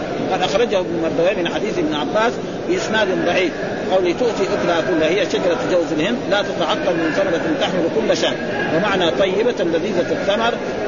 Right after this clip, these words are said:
أو حسنة الشكل أو نافعة، فتكون بما يؤول إليها. أصلها ثابت لا ينقطع، وفرعها في السماء، هي نهاية في الكمال،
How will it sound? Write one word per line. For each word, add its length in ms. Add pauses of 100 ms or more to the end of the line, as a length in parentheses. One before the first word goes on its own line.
(140)
أو 260
حسنة 340
الشكل 380 (140)
أو 80
نافعة، 420 (360)
فتكون 220
بما 260
يؤول 360
إليها. 320 (380)
أصلها 420
ثابت 400
لا 160
ينقطع، 540 (340)
وفرعها 440
في 80
السماء، 440
هي 140
نهاية 340
في 280
الكمال، 360